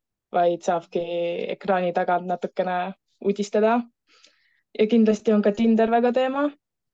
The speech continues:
Mina oma abikaasaga kusjuures kohtusin Tinderis alguses.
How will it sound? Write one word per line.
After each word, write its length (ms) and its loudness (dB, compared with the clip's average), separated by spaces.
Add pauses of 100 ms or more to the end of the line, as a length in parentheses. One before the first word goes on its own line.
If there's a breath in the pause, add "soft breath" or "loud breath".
(220)
Mina 400 2
oma 260 4
abikaasaga 680 2
kusjuures 460 -2
kohtusin 560 -2
Tinderis 480 2
alguses. 540 -2